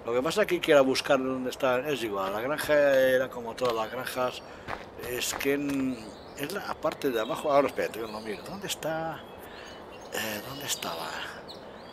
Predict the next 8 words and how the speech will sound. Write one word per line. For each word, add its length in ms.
Tenemos 420
la 140
tienda, 920
al 40
lado 180
del 140
número 260
veinte, 600